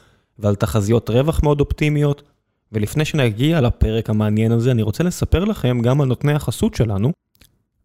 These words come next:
והפעם זה פודקאסט אחר, והפודקאסט המדובר הוא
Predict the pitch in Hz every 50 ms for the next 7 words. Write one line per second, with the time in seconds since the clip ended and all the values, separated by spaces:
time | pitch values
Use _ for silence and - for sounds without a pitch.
0 | _ - 139 120 135 - - 123 - - - 175 196 196 147 135 139 151 175 -
1 | - - 110 104 131 123 - 185 - - - 196 - - - - - 277 254 147
2 | 101 101 95 95 95 - - - 107 107 110 110 - - 165 175 - - 175 -
3 | - - 127 120 110 110 110 110 180 202 202 - - - 139 151 160 170 -